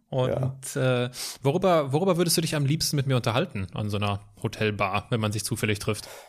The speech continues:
Speaker 2: Ach, ich find Menschen total spannend. Also ich würde mich mit dir tatsächlich über dein Leben unterhalten wollen. Also d-, das, was du jetzt mit mir machst,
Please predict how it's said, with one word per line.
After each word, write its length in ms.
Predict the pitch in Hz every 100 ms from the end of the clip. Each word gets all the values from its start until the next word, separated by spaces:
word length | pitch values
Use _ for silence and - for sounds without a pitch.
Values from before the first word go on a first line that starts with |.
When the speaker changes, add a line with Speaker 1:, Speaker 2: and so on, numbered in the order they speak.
| - - - _
Speaker 2:
Ach, 140 | - -
ich 100 | -
find 320 | - 110 104
Menschen 420 | 107 104 160 170 -
total 380 | 110 - 113
spannend. 640 | 113 - 120 143 87 - -
Also 220 | 95 98
ich 200 | - 98
würde 160 | 107 117
mich 220 | 110 110
mit 180 | 104 101
dir 180 | 107 131
tatsächlich 420 | 110 - 107 110
über 160 | 107
dein 320 | 104 87 95 117
Leben 300 | 104 147 196
unterhalten 580 | 107 92 90 90 90
wollen. 320 | 87 87 92 104
Also 360 | 90 92 98 95
d-, 180 | 92 95
das, 180 | 104 -
was 140 | 110
du 100 | -
jetzt 140 | 113 113
mit 140 | 104
mir 180 | 110 127
machst, 460 | 127 135 - -